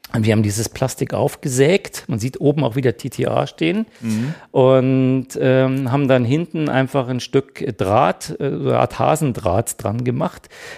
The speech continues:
Speaker 1: damit es aerodynamischer ist, damit die Luft durchgeht. <laughs> Also gebracht hat's wahrscheinlich null.
Speaker 2: Ja, aber das Thema Aerodynamik, war das damals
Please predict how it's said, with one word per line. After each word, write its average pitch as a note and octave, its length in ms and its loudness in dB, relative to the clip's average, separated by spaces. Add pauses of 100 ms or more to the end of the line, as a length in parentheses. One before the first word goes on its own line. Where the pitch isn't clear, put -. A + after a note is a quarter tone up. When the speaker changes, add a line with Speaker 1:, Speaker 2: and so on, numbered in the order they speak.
Speaker 1:
damit B2 300 0
es - 120 -2
aerodynamischer C3 760 0
ist, - 160 -6
damit A2 180 -4
die A#2+ 60 4
Luft - 400 0
durchgeht. - 600 -6
<laughs> - 1160 -4
Also - 240 -2 (460)
gebracht C3 420 0
hat's - 220 0
wahrscheinlich B2 540 0
null. C3+ 540 4 (760)
Speaker 2:
Ja, B2 180 4
aber E3+ 140 6
das A#2 220 0
Thema C3 240 0
Aerodynamik, A2 720 -2
war G#2+ 100 4
das - 320 -2 (100)
damals G2+ 500 0